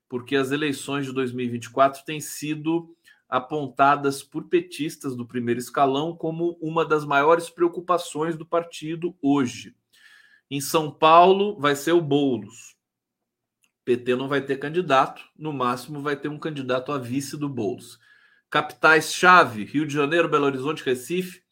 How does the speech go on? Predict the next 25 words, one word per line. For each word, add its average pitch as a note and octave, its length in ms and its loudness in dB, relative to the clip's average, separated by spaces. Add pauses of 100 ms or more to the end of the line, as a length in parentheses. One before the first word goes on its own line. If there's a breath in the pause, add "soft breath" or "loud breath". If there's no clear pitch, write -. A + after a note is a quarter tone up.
(440 soft breath)
é D3 220 2
a C#3+ 100 2
tendência D3 540 -4
que - 80 -16
o - 40 -18
P C#3+ 140 -2
T D#3 160 -4
não D#3 220 -4
tenha D#3 220 -6
candidato. C#3+ 800 -2 (800 soft breath)
É, B2 720 2 (560)
pela, D3 280 0 (160)
em F3 140 -8
dois D#3 200 2
mil F3 160 -2
e - 20 -2
vinte, F3+ 340 -4
o C#3 40 -6
P D#3 160 -2
T E3+ 160 0
não F3+ 180 -2
ganhou E3+ 540 2
em F3 100 -6
nenhuma G3+ 540 -2
capital F#3 720 0